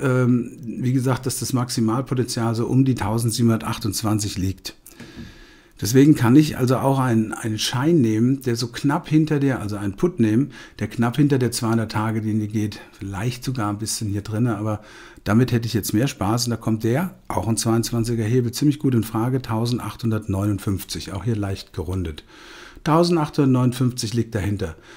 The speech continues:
Für den Fall, dass der jetzt noch mal irgendwie unter der zwanzig-Tage-Linie schließt, abends zweiundzwanzig Uhr unter tausendsiebenhundertsiebenundsechzig, weil dann die Wahrscheinlichkeit hoch ist, dass wir hier runtergehen auf die siebzehn dreißig. Dieser Put, achtzehn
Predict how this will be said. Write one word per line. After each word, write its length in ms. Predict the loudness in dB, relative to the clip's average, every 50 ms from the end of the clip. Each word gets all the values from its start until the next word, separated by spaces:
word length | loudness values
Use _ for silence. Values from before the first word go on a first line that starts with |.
| -20 -20 -4
Für 180 | 2 6 6
den 160 | 8 8 8
Fall, 300 | 6 6 4 2 4 4
dass 220 | 4 2 0 0 2
der 100 | 2 2
jetzt 440 | 2 2 0 -2 -2 -2 -2 -6 -10 -16 -20 _ _ _ -4
noch 180 | -2 0 0 2
mal 260 | 2 2 2 2 0
irgendwie 380 | 0 2 2 2 4 4 2 2
unter 240 | 2 2 4 4 4
der 160 | 2 2 0
zwanzig-Tage-Linie 1000 | 0 0 0 0 0 0 -2 -2 -2 0 0 0 0 0 0 0 0 0 0 -2
schließt, 480 | -2 0 2 2 2 2 0 -6 -6 -4
abends 340 | -2 0 0 0 -2 -2 -2
zweiundzwanzig 600 | -2 0 0 0 0 -2 -2 -2 -2 -2 -2 -2
Uhr 240 | 0 0 0 -2 -2
unter 260 | -2 0 0 0 0
tausendsiebenhundertsiebenundsechzig, 1500 | -2 -2 -4 -4 -4 -4 -4 -4 -2 0 0 0 0 -2 -2 -2 -2 -2 -2 -2 0 0 0 0 -2 -4 -4 -4 -6 -6 -14 -20 -20 -20 -20 -20 -20 -16 -8
weil 120 | -6 -4 0
dann 120 | 2 2
die 100 | 2 2
Wahrscheinlichkeit 640 | 0 -2 -2 -2 -2 -2 -2 -4 -6 -6 -6 -4
hoch 180 | -4 -4 -4 -4
ist, 160 | -6 -6 -6
dass 180 | -8 -8 -6 -6
wir 80 | -6
hier 140 | -4 -4 -4
runtergehen 500 | -4 -4 -4 -4 -4 -4 -4 -4 -6 -6 -6
auf 120 | -8 -8
die 80 | -6 -6
siebzehn 380 | -4 -4 -6 -4 -4 -4 -4 -2
dreißig. 520 | -2 0 2 2 2 0 -2 -4 -6 -10 -14 -18 -18 -16 -16 -16 -16 -16 -8 0 4
Dieser 300 | 4 6 6 6 4 2
Put, 540 | 2 2 0 0 0 0 -2 -2 -2 -4 -8 -6
achtzehn 880 | -4 -2 -2 -2 -4 -4 -4 -2 2 4 6 8 8 8 8 6 4